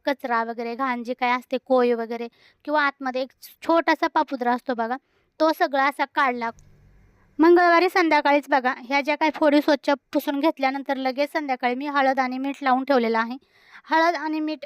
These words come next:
मिक्स करून घेतलं आणि, अ, ह्या ज्या काही फोडी आहेत ना, पूर्ण फोडीला हळद मीठ ना दोन्ही हाताने मी चोळून घेतलेलं आहे.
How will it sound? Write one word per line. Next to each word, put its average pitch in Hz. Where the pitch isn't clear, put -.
मिक्स 302
करून 302
घेतलं 254
आणि, 254
अ, 277
ह्या 311
ज्या 311
काही 330
फोडी 330
आहेत 330
ना, 254
पूर्ण 359
फोडीला 302
हळद 277
मीठ 277
ना 262
दोन्ही 277
हाताने 262
मी 269
चोळून 269
घेतलेलं 240
आहे. 226